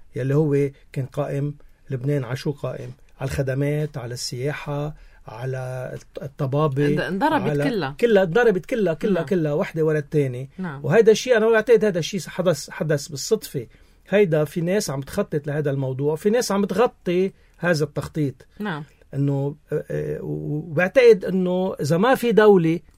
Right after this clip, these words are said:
Speaker 1: عبثًا، آه، يبني، يتعب البناؤون. اليوم بدك تعملي دولة، آه، دولة
Speaker 2: إذا ما في
Speaker 1: فاشلة.
Speaker 2: حجر زاوية حتى
Speaker 1: مزبوط.
Speaker 2: تنطلق منه.
Speaker 1: الدولة الفاشلة، طب إذا هي فاشلة، كيف بدك تصلحي؟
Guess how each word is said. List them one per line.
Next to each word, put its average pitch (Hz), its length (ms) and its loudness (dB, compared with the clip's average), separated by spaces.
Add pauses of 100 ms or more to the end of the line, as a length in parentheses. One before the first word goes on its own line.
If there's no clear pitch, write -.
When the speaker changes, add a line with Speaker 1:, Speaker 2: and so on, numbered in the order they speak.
(380)
Speaker 1:
عبثًا، 196 680 4
آه، 170 360 -4
يبني، 175 720 0 (140)
يتعب 160 420 0
البناؤون. 160 560 2 (520)
اليوم 175 340 2
بدك 147 200 -2
تعملي 202 600 0
دولة، 196 400 6 (920)
آه، 131 280 -8
دولة 190 380 4
Speaker 2:
إذا 190 100 2
ما - 0 -
في 220 160 8
Speaker 1:
فاشلة. 202 360 6
Speaker 2:
حجر 208 60 2
زاوية 190 580 -2
حتى 170 640 -6
Speaker 1:
مزبوط. 175 360 0
Speaker 2:
تنطلق 208 220 -2
منه. 165 380 -4
Speaker 1:
الدولة 202 460 8
الفاشلة، 190 640 2
طب 156 200 -6
إذا 151 180 0
هي 214 240 4
فاشلة، 156 480 0
كيف 165 260 -6
بدك 165 160 -6
تصلحي؟ 156 460 -4